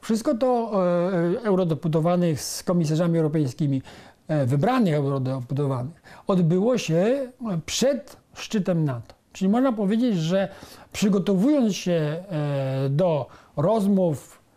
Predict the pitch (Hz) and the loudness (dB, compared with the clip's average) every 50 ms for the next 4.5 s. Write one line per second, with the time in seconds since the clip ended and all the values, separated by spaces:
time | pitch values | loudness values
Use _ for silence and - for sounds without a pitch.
0 | _ _ - - 185 156 131 160 156 151 143 190 202 202 - - 185 151 - 175 | _ _ -2 0 0 0 2 0 0 0 0 0 -2 -2 -2 -4 -4 0 2 2
1 | 175 175 156 165 156 - - 185 175 156 - 160 156 143 - 180 170 160 151 143 | 2 4 2 2 0 0 0 0 0 0 -2 -2 -2 0 0 0 0 2 2 0
2 | 151 139 139 127 - 143 135 127 127 135 185 269 311 320 311 - - - - - | 0 -2 -2 -4 -4 -4 -2 -2 0 0 0 0 -2 -4 -8 -16 -20 -20 -20 -12
3 | - - 165 185 196 208 214 233 233 196 - 269 285 294 285 277 - _ - - | -4 0 2 4 4 4 4 2 0 0 0 0 0 0 -2 -6 -10 _ -20 -18
4 | - - - 226 226 226 247 247 233 | -10 -4 0 0 2 2 0 -2 -4